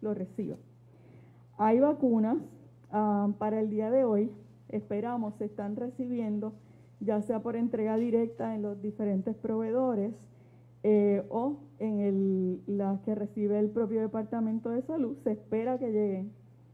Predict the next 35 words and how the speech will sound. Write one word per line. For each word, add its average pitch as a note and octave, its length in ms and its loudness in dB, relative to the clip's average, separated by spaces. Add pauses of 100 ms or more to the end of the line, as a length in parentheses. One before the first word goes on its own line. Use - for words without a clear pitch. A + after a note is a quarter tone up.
(120)
antes G#3 300 -4
de B3 100 0
mañana C4+ 440 2
ciento A3 500 -2
doce A#3 260 -4
mil B3 220 0
doscientas G#3 540 -6
noventa G#3 480 -6
dosis, F#3 360 -6 (880)
que A3+ 140 -2
se G#3+ 180 -2
dividen G#3 680 0
unas G#3+ 580 0
veintiséis A3 560 0
mil G#3 200 0
doscientas G#3+ 560 -6
dosis G#3+ 260 -4
pediátricas A#3 720 -2 (560)
y G#3+ 80 -2
el G#3 80 2
resto, G#3+ 560 -2 (580)
sobre G#3 320 -2
ochenta G3+ 380 -4
y G#3 60 -4
cinco G#3+ 320 -6
mil, A3+ 280 0 (640)
son G3+ 160 -6
vacunas F#3+ 460 -2
de F#3 80 -4
adultos. E3+ 440 -2 (220)
O - 20 -16
sea, F#3+ 200 -4
tenemos G#3 480 0
dosis A#3 360 -4
disponibles C4+ 680 -4